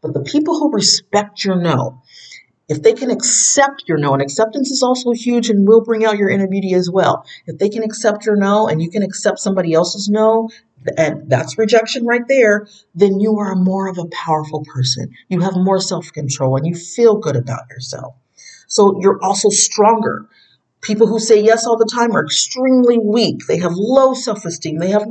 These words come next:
no confidence, and they think they always have to say yes. They have to always answer the phone. They have to always answer that email. They have to always say yes to that, um, invitation. And no, you don't. You can say no. If you don't want to do it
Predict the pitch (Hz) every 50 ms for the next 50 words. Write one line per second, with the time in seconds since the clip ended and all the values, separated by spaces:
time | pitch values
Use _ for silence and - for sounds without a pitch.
0 | 233 247 262 262 262 262 269 - - 160 139 - 151 139 139 143 151 151 - -
1 | - - - - 190 190 196 190 196 - 240 233 233 233 233 233 233 233 233 220
2 | 202 185 185 170 131 131 - 131 - - 123 117 117 117 - - - - - 190
3 | 190 202 220 220 - 233 220 - 220 220 214 208 208 202 - - 156 151 151 -
4 | - 151 147 131 127 - 113 110 - 127 127 - - - - 190 202 202 202 208
5 | 208 208 - 220 226 233 233 233 226 220 220 220 180 170 170 - 170 160 - 135
6 | 131 127 127 127 127 127 127 123 123 - - - - - 185 185 180 185 190 185
7 | - - 220 220 226 226 220 214 - 233 202 196 185 185 175 180 - - 175 165
8 | 165 160 156 - - 160 151 151 139 135 131 127 - - - - - - - _
9 | _ _ _ _ _ _ _ - 185 175 160 147 - - - - 156 139 131 -
10 | 151 165 190 220 269 294 320 320 311 294 302 302 294 285 247 - 127 - - _
11 | _ - - _ - - 226 285 285 285 285 254 - - 269 254 254 240 254 247
12 | 220 185 180 175 - - 185 202 247 285 302 311 302 302 277 262 254 247 233 240
13 | 240 247 233 226 202 185 220 262 277 294 294 302 302 -